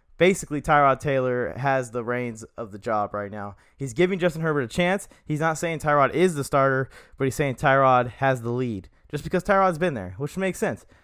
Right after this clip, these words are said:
And Herbert's a rookie. But I'll tell you, I saw that first episode of Hard Knocks, and I got chills watching Herbert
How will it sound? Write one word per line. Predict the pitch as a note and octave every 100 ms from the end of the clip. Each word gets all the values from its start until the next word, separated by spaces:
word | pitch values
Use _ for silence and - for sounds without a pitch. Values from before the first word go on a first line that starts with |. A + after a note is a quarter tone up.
| _ -
And | D#3+
Herbert's | F3 E3 D3+
a | D3
rookie. | B2+ - G2 _ _ _
But | -
I'll | E3+ F3+
tell | D#3 A2+
you, | F2 - _ _ _ _ _ _ _ _ _ -
I | C3
saw | - F3
that | F3+ D3
first | F3 D#3
episode | E3 - E3
of |
Hard | D#3 E3
Knocks, | E3+ E3 -
and | B2+
I | D3+
got | D3 C3+
chills | - F3+ F3+ E3
watching | D3+ D3 B2+
Herbert | D3+ D3+ B2